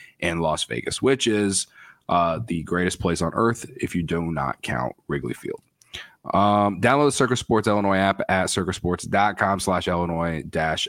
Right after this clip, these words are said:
app to sign up today. Also, be on the lookout for Circa events, watch parties, and tailgates.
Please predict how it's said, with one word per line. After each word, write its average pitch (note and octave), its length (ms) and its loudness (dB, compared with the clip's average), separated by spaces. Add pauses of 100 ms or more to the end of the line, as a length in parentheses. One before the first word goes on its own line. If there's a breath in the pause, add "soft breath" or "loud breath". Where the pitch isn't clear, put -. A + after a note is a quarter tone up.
(120)
app A#2+ 380 2
to F2 220 -4
sign A2 420 2
up G2+ 200 -2 (160)
today. D3 720 2 (260)
Also, A2+ 340 2
be G#2+ 100 2
on G2 100 0
the F#2 60 0
lookout F2+ 340 0
for E2+ 200 -8
Circa A#2 320 -4
events, G2 480 -2
watch F#2+ 260 0
parties, F#2+ 380 -2
and E2+ 100 -12
tailgates. C3 560 0